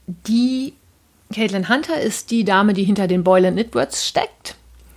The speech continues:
Die hat im Mai rausgebracht ein neues Tee, und zwar das Navelli.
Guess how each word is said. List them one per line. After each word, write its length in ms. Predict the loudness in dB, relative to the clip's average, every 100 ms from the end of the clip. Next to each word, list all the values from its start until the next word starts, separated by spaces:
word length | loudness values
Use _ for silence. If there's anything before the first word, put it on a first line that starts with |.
| -20 -20 -20 -20 -14 -4
Die 140 | 0
hat 160 | 0 0
im 160 | 0
Mai 260 | 2 4 2
rausgebracht 920 | 2 -2 -2 -4 -4 -4 -4 -10 -16 _
ein 880 | -2 0 2 2 2 2 2 2 0 -4 -4
neues 540 | 0 2 2 0 -4
Tee, 260 | -2 0 2
und 160 | 0
zwar 160 | -2 -4
das 160 | -2
Navelli. 560 | -2 0 0 2 0